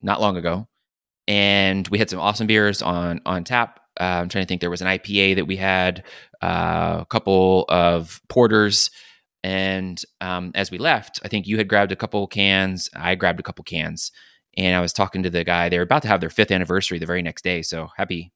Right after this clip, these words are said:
happy belated birthday to Mount Low. And I grabbed, uh, what they called, uh, Thousand, Thousand Apricots, uh, Gauche beer. And, and, uh, just kind of on a whim, didn't know anything about it. Got home,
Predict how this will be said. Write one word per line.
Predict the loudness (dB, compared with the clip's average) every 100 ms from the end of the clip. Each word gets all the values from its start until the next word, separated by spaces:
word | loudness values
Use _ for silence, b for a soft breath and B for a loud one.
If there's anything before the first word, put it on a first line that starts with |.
| _
happy | -4 -4
belated | -2 -2 -2
birthday | -2 -2 -2
to | -4
Mount | -4
Low. | -4 -6 -8 B B B B
And | 0 2 2 0
I |
grabbed, | 2 2 2 4
uh, | 4 4 4 2 0 -4 -10 -12
what | -6 -4
they | -2
called, | 0 -2 0
uh, | 0 0 2
Thousand, | 2 4 0 -4 -8 _ _
Thousand | 2 2 4
Apricots, | 0 2 2 2 -4 _ _ -4
uh, | -2
Gauche | 4 4 4
beer. | 0 -2 -4 B B B B B _ _ _ _ 2
And, | 4 6 4 2
and, | 2 2 2
uh, | 2 4 2 2 0 -2
just | -2
kind | 2
of | 4
on | 4
a | 4
whim, | 0 0
didn't | -2 2
know | 2
anything | 0 -2
about | 0 -2
it. | -2 b b b b _ _ _ -2
Got | 0 4
home, | 4 4 2